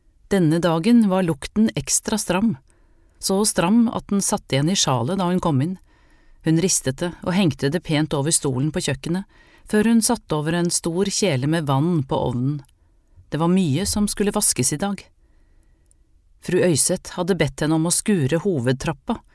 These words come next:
i tillegg til alle værelsene i andre etasje. På Sevald hadde hun skuret gulvet med sand og børste. På Mustad hadde hun ligget på knærne og vasket hvert eneste rom med lut og kaldt vann til alt var skinnende rent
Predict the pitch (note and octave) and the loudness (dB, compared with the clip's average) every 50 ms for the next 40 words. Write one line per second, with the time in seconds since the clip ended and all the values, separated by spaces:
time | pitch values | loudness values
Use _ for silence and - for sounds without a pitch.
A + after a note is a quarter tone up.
0 | _ _ - - - - F3+ - - F#3+ D#3 B2+ C#3 D3+ C#3 - F#3+ F#3+ F#3 F3 | _ _ -20 -10 -6 -4 -2 0 0 0 2 0 0 -2 -2 -2 -2 -2 -2 -2
1 | - - G3+ F3+ C#3+ D3+ D3+ E3+ E3 C#3 A#2+ A2+ - - - F#3+ G3 F3 - - | -2 0 0 2 2 2 2 2 0 0 0 -2 -2 -2 -2 -2 -4 -4 -4 -4
2 | E3+ E3+ E3+ D#3+ C3 B2 C#3 C#3 - C#3+ D3 - - D#3+ - _ _ _ _ _ | -2 0 2 2 0 0 -2 -2 -4 -4 -4 -6 -8 -10 -14 _ _ _ _ _
3 | _ _ _ _ _ _ _ _ _ _ _ _ _ _ - - F#3+ F#3 - - | _ _ _ _ _ _ _ _ _ _ _ _ _ _ -6 -4 -2 0 2 2
4 | A3 F#3+ D#3+ C#3 E3 G#3 B3 C4 A#3+ - - G#3 G3 G3+ G#3 A3 A#3 A#3 - - | 2 2 2 2 2 0 0 0 -2 -4 -4 -2 0 2 2 4 4 2 2 0
5 | - B3 A3 D#3 C#3 E3+ F3 - - D#3 C#3+ C#3 C3 B2 C#3+ F3 F3+ E3+ D#3+ D#3+ | 0 0 0 2 0 -2 -4 -4 -4 -2 -2 -2 -2 -2 -2 -2 0 0 0 0
6 | D#3 D#3 - - - D#3+ D#3 F3+ G3+ G#3 G3+ G3 G3 F3+ G3 F#3 - - - - | 0 -2 -2 0 0 0 0 2 2 0 0 0 -2 -2 -2 -2 -4 -4 -4 -6
7 | G#3+ G#3+ - _ _ _ _ _ _ _ _ _ _ _ - - F3+ E3+ F3+ F3+ | -8 -10 -12 _ _ _ _ _ _ _ _ _ _ _ -6 -2 0 2 2 2
8 | E3 - - - - A3 A3+ A3 - G3+ F#3 F#3+ G3+ G3+ G3+ G#3+ G3 C3+ C#3 C3+ | 0 -2 -4 -2 -2 -2 -2 -2 -4 -2 0 0 2 2 2 2 0 0 -4 -4
9 | - - D#3+ - - E3+ D#3 C#3 C3+ C3+ C3+ D#3 F#3 F3+ D#3+ D#3 D#3+ D3 E3+ F3 | -4 -6 -8 -4 -2 0 0 2 2 2 2 0 0 0 -2 -2 -2 -2 -4 -2
10 | - - - - - C3 - - - D#3 D#3+ - - - - G3+ E3+ C3 C3 C#3 | -2 -4 -4 -4 -4 -6 -4 -4 -6 -6 -6 -8 -6 -2 0 0 2 2 0 0
11 | C3+ - F3+ F3+ E3 D3+ D#3+ E3+ E3 D#3 D#3 D#3+ D3 D3 C#3+ D#3+ F#3 - _ - | -2 -2 -2 0 2 2 2 2 2 2 0 0 0 -2 -2 -4 -6 -6 _ -6
12 | F3+ - - D3+ C#3+ D#3+ F3 - - C#3+ C3 C#3+ E3+ F#3 E3+ - - - - - | -6 -4 -2 -2 -2 -2 -4 -4 -2 -2 0 0 0 -2 -4 -6 -12 -20 -20 -4
13 | - F#3 F3 - D3+ D#3 F3 - - - F3+ F3+ - - G#3 E3+ D3+ C#3+ D#3 E3 | -2 -2 0 0 0 0 -2 -4 -4 -4 -2 0 0 2 2 2 2 2 2 0
14 | D#3+ E3+ G3 G#3 G3+ - - | 0 0 -2 -2 -4 -8 -14